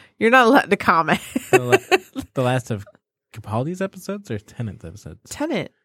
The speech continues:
Speaker 2: Oh,
Speaker 1: Oh,
Speaker 2: okay,
Speaker 1: so,
Speaker 2: you're talking
Speaker 1: yeah.
Speaker 2: Yeah, I was, I was saying.
Speaker 1: Oh, my
Speaker 2: <laughs>
Speaker 1: bad. Okay, no.
Speaker 2: Capal-,
Speaker 1: All right.
Speaker 2: if we wanted
Speaker 1: So
Speaker 2: Capaldi
Speaker 1: Capaldi.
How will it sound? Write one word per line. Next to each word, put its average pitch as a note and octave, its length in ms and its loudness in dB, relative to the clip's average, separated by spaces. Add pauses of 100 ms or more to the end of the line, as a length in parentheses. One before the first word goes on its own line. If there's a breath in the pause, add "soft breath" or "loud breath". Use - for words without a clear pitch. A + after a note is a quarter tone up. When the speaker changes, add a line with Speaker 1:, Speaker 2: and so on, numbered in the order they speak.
(160)
Speaker 2:
Oh, G#2 340 -4
Speaker 1:
Oh, A#3 120 8
Speaker 2:
okay, A3 60 4
Speaker 1:
so, G#3+ 60 -4
Speaker 2:
you're - 80 0
talking A3 160 -4
Speaker 1:
yeah. F#3+ 160 0 (380 soft breath)
Speaker 2:
Yeah, G#2+ 220 -4
I A#2 40 -6
was, B2+ 160 -10
I A#2+ 100 -12
was A2 100 -8
saying. G#2+ 280 -12 (260)
Speaker 1:
Oh, A3+ 220 6
my A#3 140 4
Speaker 2:
<laughs> A3 80 0
Speaker 1:
bad. F#3+ 300 0
Okay, F#3 280 0
no. F#3+ 120 -4
Speaker 2:
Capal-, F3 140 2
Speaker 1:
All - 60 -14
right. G3+ 300 0
Speaker 2:
if C#3 220 -14
we C#3+ 60 -12
wanted C3+ 220 -6
Speaker 1:
So G#3+ 100 2
Speaker 2:
Capaldi G3 760 2
Speaker 1:
Capaldi. G3 40 -2